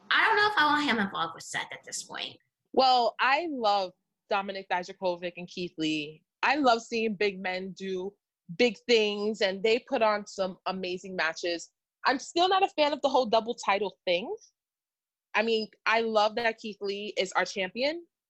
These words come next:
Speaker 2: He is awesome, but I'm still not crazy about the whole double title thing. This was a filler match because we already knew that Keith Lee was going to win.
Speaker 1: But let,
Speaker 2: I
Speaker 1: okay, let me ask this then. Backstage, we saw Dominik Dijakovic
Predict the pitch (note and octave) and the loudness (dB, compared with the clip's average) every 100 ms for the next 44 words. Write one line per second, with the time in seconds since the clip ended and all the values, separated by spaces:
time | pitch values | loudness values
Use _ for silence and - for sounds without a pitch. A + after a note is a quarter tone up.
0 | _ A3 G3 - - F3+ F#3+ C4 D#4 F#4 | _ 2 2 0 2 2 4 0 0 -4
1 | - _ _ _ - G#3+ G3+ - _ _ | -12 _ _ _ 2 4 4 0 _ _
2 | _ _ _ - A3 - D4+ C#4 C4+ A#3+ | _ _ _ -6 -6 0 0 0 0 -4
3 | A#3 A3+ G#3+ A3+ G3+ G#3 G3+ G#3+ G#3 G3+ | -2 0 0 0 0 0 0 0 0 0
4 | G3+ G3+ G3+ A#3 - A3 A#3 G#3+ - G#3+ | -2 -4 -2 -2 2 2 2 -2 2 2
5 | G3+ G3 F#3 - - G#3 G3 F#3 G3 F#3+ | 2 0 -2 -2 -8 -4 -4 -2 0 2
6 | F#3+ F#3+ F#3+ F#3 F3+ F3 E3+ - F#3+ - | 0 -2 -2 -2 -2 2 0 0 -10 -6
7 | F#3 F3 F3 F3+ F3 - F3+ G#3 G#3+ G#3 | -6 -6 0 2 2 0 -2 4 4 4
8 | - - _ - E4+ - F#4+ G#4 C#4+ E4 | -2 -20 _ -2 0 0 2 4 4 2
9 | E4+ - F#3+ G3+ - C4+ C4 - C#4+ A#3 | 2 -2 -4 -8 -8 0 0 2 2 2
10 | A3 - F#3+ D#3+ - - - G3+ - B3+ | 0 0 0 0 -4 -6 -6 -6 -2 2
11 | F#4 - F4+ D#4 D#4+ D4 B3+ B3 A3+ A3 | 2 2 0 0 0 2 4 4 4 2
12 | A3+ G#3+ G#3 A3+ A3 G3+ F#3 | 2 0 0 -2 0 2 2